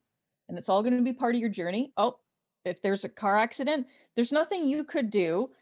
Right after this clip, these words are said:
if someone else gets in a car accident ahead of you, but you gotta plan, "Okay, okay, uh, I can get off here and go around." You might have to detour. All these pieces are, are part of getting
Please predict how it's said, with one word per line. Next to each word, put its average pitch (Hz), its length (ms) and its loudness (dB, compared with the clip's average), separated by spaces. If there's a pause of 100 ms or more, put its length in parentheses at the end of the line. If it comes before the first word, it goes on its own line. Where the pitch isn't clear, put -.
(100)
if 190 100 -8
someone 277 280 0
else 240 300 2
gets 262 220 0
in 247 80 4
a 240 60 6
car 226 220 2
accident 185 460 -4
ahead 190 200 -4
of 143 100 -6
you, 165 260 -6 (320)
but 320 200 4
you 240 120 0
gotta 262 220 2
plan, 202 680 0
"Okay, 240 320 -4
okay, 220 480 -2
uh, 160 300 -2
I 165 100 -6
can 170 140 -14
get 190 160 -2
off 262 220 0
here 233 400 -2
and 202 120 -4
go 202 140 -2
around." 190 360 -2
You 214 80 -4
might 185 180 0
have 247 100 -6
to 294 80 -2
detour. 233 640 -2 (640)
All 269 180 10
these 370 320 2 (120)
pieces 277 500 -4
are, - 240 0
are 196 100 -2 (200)
part 262 340 4
of 202 360 2
getting 214 380 2